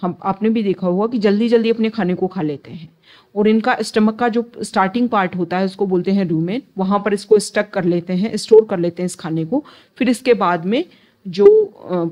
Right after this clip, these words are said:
partially digest फूड होता है उसको कड बोलते हैं और फिर बाद में इस, ये जो कड है इसको स्मॉल लम्प्स में,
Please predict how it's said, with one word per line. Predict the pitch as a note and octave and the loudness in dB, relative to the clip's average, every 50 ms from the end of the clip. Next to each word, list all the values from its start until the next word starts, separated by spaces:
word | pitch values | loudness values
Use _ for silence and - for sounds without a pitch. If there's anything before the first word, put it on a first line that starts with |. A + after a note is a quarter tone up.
| E3 - F#3+ | -6 -2 -2
partially | F#3 F#3+ F#3+ - - B3+ B3+ C4 B3+ G#3 | 0 0 0 -2 0 0 2 2 2 2
digest | G3+ F3+ F3 D#3+ F#3+ G3+ - - - - - F3+ | 2 2 2 0 0 -2 -2 -6 -12 -20 -20 -20
फूड | - - G#3 G3+ F3 | -14 -10 -6 -4 -2
होता | E3+ D#3+ E3 E3 D3+ | -2 -4 -4 -6 -10
है | D3 C#3+ D#3+ - _ _ _ - _ _ - | -12 -14 -18 -20 _ _ _ -20 _ _ -20
उसको | F#3+ - A3+ G#3+ | -6 -4 -4 -2
कड | G#3+ - G#3+ A3 G#3+ | 0 0 0 2 2
बोलते | G3 G3 F3+ F3 F3 - F3 | 2 2 0 0 -2 -4 -4
हैं | E3 F#3+ A#3+ D4+ - _ - | -2 -4 -6 -8 -10 _ -8
और | G3+ | -8
फिर | F#3 - A3+ G3 | -4 -4 -4 -2
बाद | F3 G3 F3 F3 E3+ F#3 | 0 0 0 0 0 0
में | G3+ G#3+ | 0 0
इस, | A3 G#3+ G#3 G#3 | 0 0 -2 -2
ये | G3 G3 G3 | -2 -2 -2
जो | F#3+ A3 | 0 -2
कड | A3 - - F#3 F3 F3 | -4 -2 -2 -2 -2 -4
है | D#3 F3 F#3+ A#3 - | -6 -6 -8 -6 -6
इसको | - G3+ - - A3+ - - | -6 -6 -2 -2 -2 -2 -2
स्मॉल | G#3+ - - A3+ A#3 B3+ B3 | -6 -2 0 2 2 4 4
लम्प्स | G#3+ F#3+ F3+ F3+ D#3+ - - - | 2 2 0 0 -4 -6 -10 -10
में, | C3+ | -12